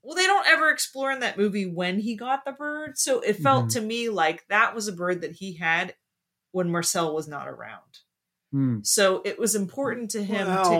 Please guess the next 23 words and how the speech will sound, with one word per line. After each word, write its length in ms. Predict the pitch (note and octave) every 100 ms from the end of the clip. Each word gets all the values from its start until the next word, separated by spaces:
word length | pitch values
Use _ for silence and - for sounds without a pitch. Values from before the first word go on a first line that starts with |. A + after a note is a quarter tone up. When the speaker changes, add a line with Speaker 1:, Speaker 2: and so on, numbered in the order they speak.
| D#3+
Speaker 1:
to 80 | -
get 300 | G#3+ G#3 -
that 300 | F#3 F3+ -
bird 320 | F3+ F3+ F3
back. 420 | D#3 D3+ F#3+ -
And 140 | - F3+
when 120 | F3+
he 60 | E3+
was 180 | E3 -
hospitalized, 800 | F3 F#3 - A3+ A3 A3+ A3+ G#3+
the 80 | F#3
fact 360 | F#3+ F#3 F#3
that 180 | F3 -
Marcel 480 | E3 E3+ - E3 D#3
brought 440 | C#3+ D3+ C#3+ D3+ - _ _ _ _
the 80 | F3
bird 380 | D#3+ F3+ F3 -
to 140 | G3+
the 100 | F3+
hospital 520 | E3+ D3 D#3 - G3
room 360 | F#3+ G3 G#3 G#3
was 160 | F#3 F3
important 600 | D#3 - F#3 E3 D#3 C#3+